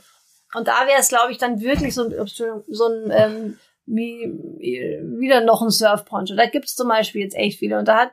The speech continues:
die kann man ja auch noch so ein bisschen individuell gestalten. Aber, aber Wachs gibt's halt jetzt in Deutschland eben nicht. Und deswegen glaube ich auch, dass das, also,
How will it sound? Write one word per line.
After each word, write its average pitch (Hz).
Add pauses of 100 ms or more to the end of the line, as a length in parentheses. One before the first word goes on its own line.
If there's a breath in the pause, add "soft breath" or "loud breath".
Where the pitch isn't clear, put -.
die 226
kann 226
man 233
ja 214
auch 214
noch 220
so 226
ein 214
bisschen 220
individuell 220
gestalten. 208 (720 soft breath)
Aber, 220 (160)
aber 220
Wachs 302
gibt's -
halt 269
jetzt -
in 208
Deutschland 302
eben 262
nicht. 190
Und 233
deswegen 220
glaube 214
ich 233
auch, 220
dass 220
das, -
also, 220